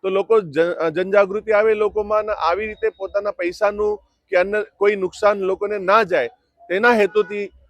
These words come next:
આ ગુજરાતનું સૌથી મોટી, અ, પ્રદર્શની હશે મારા હિસાબે,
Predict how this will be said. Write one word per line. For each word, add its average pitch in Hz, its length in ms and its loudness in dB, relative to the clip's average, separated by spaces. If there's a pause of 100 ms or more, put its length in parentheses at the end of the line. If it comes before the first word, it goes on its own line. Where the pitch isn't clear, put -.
(120)
આ 190 160 4
ગુજરાતનું 185 540 2
સૌથી 190 340 0
મોટી, 185 360 -2
અ, 170 340 0
પ્રદર્શની 185 520 -6
હશે 196 160 -6
મારા 175 240 0
હિસાબે, 175 440 -2